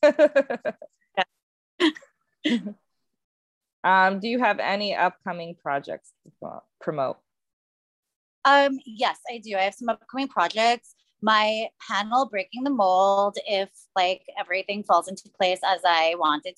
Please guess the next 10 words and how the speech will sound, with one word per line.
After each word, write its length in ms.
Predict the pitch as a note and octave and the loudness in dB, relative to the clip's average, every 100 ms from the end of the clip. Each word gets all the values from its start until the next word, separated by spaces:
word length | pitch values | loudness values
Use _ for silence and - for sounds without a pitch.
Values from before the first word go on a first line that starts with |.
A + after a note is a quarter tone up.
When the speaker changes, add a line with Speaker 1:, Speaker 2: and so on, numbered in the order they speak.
| - | -6
Speaker 2:
to, 180 | G3+ G3+ | -4 0
will 180 | F#3+ | 0
be 120 | F3+ F3 | -2 2
back 460 | E3+ E3 E3 F#3 _ _ _ _ - | 4 6 6 4 _ _ _ _ -2
in 460 | G3+ F3+ F3 F3 | 0 2 -2 -6
late 300 | E3+ E3+ E3+ - | -8 -8 -8 -6
twenty 180 | F#3+ | -6
twenty-two. 840 | F#3+ A3+ C4 - - F3 D#3 F3+ A3+ _ _ _ - | -4 -4 -4 -4 0 4 8 8 6 _ _ _ 2
And 840 | G#3+ G#3 G3+ F#3+ F#3+ F#3+ F#3+ F#3+ G3 - _ _ _ _ - | 2 4 2 2 0 -8 -16 -6 -6 -6 _ _ _ _ -2
also 580 | A#3 A#3 - A3+ G3+ | 0 0 -2 -4 0